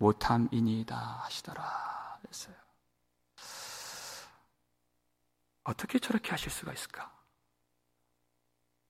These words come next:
이 세상에서는 본 적이 없는, "아버지, 저들을 사하여 주옵소서." 그 십자가 위에서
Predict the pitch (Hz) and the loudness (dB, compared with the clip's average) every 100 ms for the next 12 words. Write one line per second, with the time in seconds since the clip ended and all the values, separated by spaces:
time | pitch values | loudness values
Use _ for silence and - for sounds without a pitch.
0 | _ _ _ - 185 269 - 285 240 254 | _ _ _ 2 6 8 10 10 12 10
1 | 220 151 147 131 113 104 113 - _ _ | 10 8 8 8 6 2 -4 -12 _ _
2 | _ _ _ _ _ _ _ _ _ - | _ _ _ _ _ _ _ _ _ -16
3 | - - - - 127 120 - - - - | -12 -12 -12 -6 -2 0 0 -2 -6 -16
4 | _ - 123 123 123 - 131 127 - - | _ -2 2 0 0 0 -2 -4 -8 -8
5 | - - _ _ _ _ _ _ _ _ | -10 -10 _ _ _ _ _ _ _ _
6 | _ _ _ - 139 - - 180 160 139 | _ _ _ 4 6 4 8 10 10 10
7 | 113 110 120 110 127 117 | 8 4 2 2 2 0